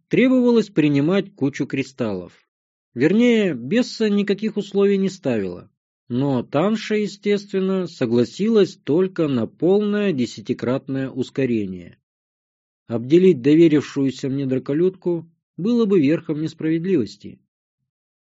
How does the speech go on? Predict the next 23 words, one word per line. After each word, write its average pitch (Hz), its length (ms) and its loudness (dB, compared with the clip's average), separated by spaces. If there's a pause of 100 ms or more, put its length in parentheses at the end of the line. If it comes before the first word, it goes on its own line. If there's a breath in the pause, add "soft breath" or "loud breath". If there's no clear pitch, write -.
(380)
Шана 196 520 -2
активно 156 600 -2
за 127 120 0
них 127 220 -2
радовалась 165 640 0
и 160 60 0
поздравляла. 147 840 0 (600)
Кара 139 340 4
же 147 160 0
пребывала 151 640 2
в - 140 -12
тихом 110 460 -2
шоке. 92 600 -8 (640)
Даже 143 340 4
если 151 340 2
не 120 160 0
говорить 127 440 2
про 104 180 -2
её 117 280 2
постоянные 110 760 -2
нападки 107 480 -6
на 98 120 -4
людей 98 580 -4